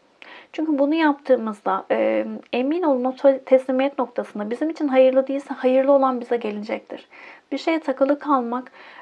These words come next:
e, gelecek olan diğer güzel fırsatları görmemizin önünde engel oluşturur. Ya fark edemeyiz ya da onların gelmesini engelleriz, e, sadece o olacak dediğimiz için. O yüzden lütfen biraz daha akışta olmak,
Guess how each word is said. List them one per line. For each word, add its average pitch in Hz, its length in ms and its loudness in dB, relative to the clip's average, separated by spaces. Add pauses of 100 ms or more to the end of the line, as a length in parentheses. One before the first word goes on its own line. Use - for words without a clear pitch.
e, 226 320 -2
gelecek 240 560 -2
olan 269 340 -2 (320)
diğer 269 260 4
güzel 240 360 -2
fırsatları 247 520 -2
görmemizin 233 600 -4
önünde 240 240 -4
engel 214 420 -4
oluşturur. 214 600 -12 (360)
Ya 262 180 6
fark 294 320 2
edemeyiz 277 420 2
ya 254 120 8
da 262 60 6
onların 247 540 -2
gelmesini 226 520 -4
engelleriz, 190 640 -4
e, 202 180 -6
sadece 214 460 -8
o - 100 0
olacak 214 580 -4
dediğimiz 196 440 -10
için. 196 260 -14 (380)
O 330 100 -2
yüzden 277 300 -2
lütfen 269 340 0
biraz 247 260 2
daha 254 120 2
akışta - 380 -4
olmak, 208 420 -6